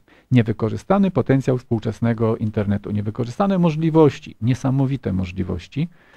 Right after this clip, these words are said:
Tutaj mamy widok dostępny z hotelu, niedaleko nas, Marinę Hotel w Kołobrzegu. Yy, no, nie byłem tam jeszcze, natomiast wirtualnie można powiedzieć, że byłem. Na głównej stronie próżno szukać tutaj,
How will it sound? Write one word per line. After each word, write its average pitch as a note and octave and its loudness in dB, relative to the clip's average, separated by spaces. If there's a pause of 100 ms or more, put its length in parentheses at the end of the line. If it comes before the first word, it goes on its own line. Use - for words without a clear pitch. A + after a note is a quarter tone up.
(140)
Tutaj A3 2
mamy E3 2 (140)
widok C#3 2
dostępny C3+ 0
z - -6
hotelu, D3 4 (680)
niedaleko A2+ 0
nas, B2 0
Marinę D3+ 2
Hotel F#3 2
w - -10
Kołobrzegu. F3 2 (380)
Yy, B2 4 (300)
no, A#3 4
nie D#3+ 4
byłem D3+ 2
tam F3 2
jeszcze, D#3+ 2
natomiast C#3+ 2
wirtualnie C3+ 4
można A#2+ 2
powiedzieć, A2 -2
że G2+ -4
byłem. F3 2 (440)
Na D3+ 4
głównej F3+ 4
stronie D#3+ 2
próżno B2 4
szukać - -4
tutaj, A#2 2